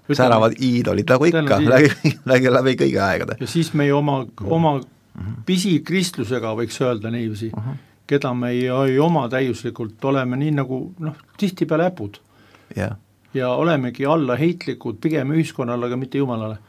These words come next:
Speaker 2: Jah.
Speaker 1: Ja siis tuleb see küsimus, et kas me tegelikult, meie identiteet, kust see lähtub?
Speaker 2: No minu arust on meil eriti võib-olla usuinimestele nagu kaks võitlevat identiteeti, või võistlevat, võib-olla mitte alati võitlevat, aga võistlevat identiteeti. Ja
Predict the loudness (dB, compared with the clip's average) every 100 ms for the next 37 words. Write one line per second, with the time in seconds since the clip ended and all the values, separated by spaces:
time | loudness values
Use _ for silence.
0 | _ _ _ -4 -2 -2 -8 _ _ -10
1 | -8 -6 -8 -14 2 2 2 -2 -4 -2
2 | 0 0 -2 -4 -4 -6 -2 -2 0 0
3 | -2 -4 -6 -8 _ _ _ _ -2 0
4 | -2 2 2 2 -2 -2 -2 -2 -6 -6
5 | 0 0 0 -6 -14 -14 -20 -20 -20 -10
6 | -2 2 4 4 4 2 2 0 0 0
7 | 0 -2 0 2 4 2 2 2 4 2
8 | 0 -4 -2 -2 0 0 -2 0 0 0
9 | -4 -4 -4 -2 -4 -2 0 0 -2 0
10 | 4 4 4 -2 -6 -2 0 0 2 2
11 | 0 0 -2 -2 -6 -2 0 0 0 -6
12 | -4 -2 0 -2 -4 2 2 0 -8 -8
13 | -12 -20 -20 -20 -20 -4 2 2